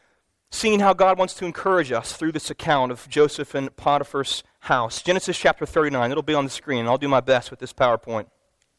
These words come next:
Now Joseph had been brought down to Egypt, and Potiphar, an officer of Pharaoh, the captain of the guard, an Egyptian, had bought him, had bought Joseph from the Ishmaelites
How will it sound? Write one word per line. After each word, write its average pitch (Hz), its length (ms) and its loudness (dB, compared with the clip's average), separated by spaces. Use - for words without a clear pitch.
Now 147 100 6
Joseph 208 680 2
had 160 160 0
been 175 140 -2
brought 175 320 2
down 170 460 0
to - 160 -4
Egypt, 160 400 -4
and 147 100 -8
Potiphar, 180 580 2
an 139 100 2
officer 160 580 2
of 143 100 -6
Pharaoh, 190 520 4
the 156 100 -2
captain 180 340 -2
of 151 40 -6
the 151 60 -6
guard, 160 380 4
an 151 60 -6
Egyptian, 147 640 -4
had 165 240 2
bought 208 260 4
him, 180 100 -6
had 165 120 -10
bought 202 200 2
Joseph 151 460 -2
from 240 200 0
the 190 120 -4
Ishmaelites 147 800 0